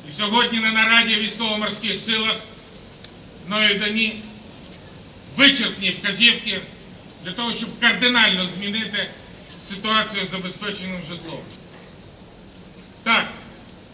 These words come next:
наша держава перебуває в складних умовах, але ми повинні зламати негативні тенденції минулих років і зробити все можливе для відродження військово-морських сил. Зараз аналізується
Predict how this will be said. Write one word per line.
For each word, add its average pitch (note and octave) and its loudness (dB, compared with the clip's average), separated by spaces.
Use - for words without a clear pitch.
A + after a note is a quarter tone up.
наша A3 -2
держава G#3+ 2
перебуває G#3 2
в - -2
складних G#3 -4
умовах, D#3 -10
але E3+ -4
ми G#3+ 0
повинні A#3 4
зламати A3+ 4
негативні G3+ -2
тенденції F#3+ -4
минулих F#3+ -6
років A3+ -4
і - -12
зробити A3 0
все A#3+ 0
можливе A3+ -2
для G3+ -4
відродження G3 -4
військово-морських F#3+ -8
сил. F3+ -10
Зараз A#3 4
аналізується G#3 0